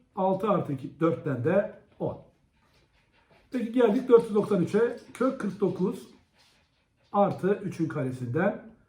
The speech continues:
yedi artı dokuzdan on altı olacak.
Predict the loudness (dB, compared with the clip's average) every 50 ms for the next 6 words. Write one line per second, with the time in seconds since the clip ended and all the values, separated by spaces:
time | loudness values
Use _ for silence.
0 | _ _ _ _ -6 0 2 2 2 2 2 2 2 0 0 -2 -4 -6 -6 -4
1 | -4 -4 -2 0 0 0 0 -2 -6 -12 -20 -20 -20 _ _ _ _ _ _ _
2 | _ _ _ _ _ _ _ _ _ _ _ _ _ 2 2 4 4 4 2 0
3 | 0 0 0 0 0 -4 -8 -10 -12